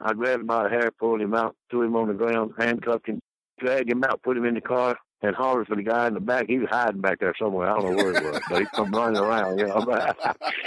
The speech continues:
I mean, I don't, I mean, he didn't give me no resistance, and I didn't have to physically, you know, I just kinda guided him to the ground, you know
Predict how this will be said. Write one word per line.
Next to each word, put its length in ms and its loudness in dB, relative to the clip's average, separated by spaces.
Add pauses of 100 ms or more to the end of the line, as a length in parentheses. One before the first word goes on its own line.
(160)
I 140 0
mean, 260 0
I 920 0
don't, 180 0
I 100 0
mean, 140 2
he 120 2
didn't 180 -2
give 100 0
me 100 0
no 160 2
resistance, 840 -2
and 120 2
I 120 2
didn't 180 0
have 220 0
to 120 0 (160)
physically, 760 0 (1080)
you 140 2
know, 160 0 (400)
I 120 0
just 200 -2
kinda 240 2
guided 380 2
him 240 2
to 80 2
the 100 -2
ground, 400 0 (200)
you 120 0
know 180 -4